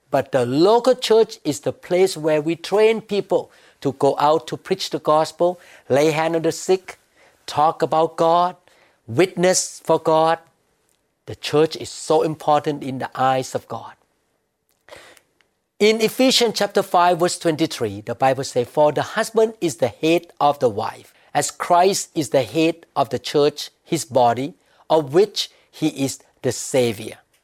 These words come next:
The church is so important. If you continue to read Ephesians chapter five, the Bible says, "Jesus laid down his life for the church because he loved the church. Therefore, husband should love his wife." The church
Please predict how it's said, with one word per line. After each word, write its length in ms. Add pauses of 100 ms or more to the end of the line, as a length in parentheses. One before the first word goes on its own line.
(100)
The 80
church 280
is 120
so 140
important. 560 (600)
If 140
you 260
continue 360
to 120
read 380 (420)
Ephesians 460
chapter 240
five, 460 (340)
the 80
Bible 280
says, 340 (200)
"Jesus 380
laid 480
down 320
his 200
life 280
for 80
the 120
church 380
because 280
he 100
loved 720
the 100
church. 420 (320)
Therefore, 340
husband 540 (200)
should 240
love 440
his 220
wife." 400 (920)
The 100
church 480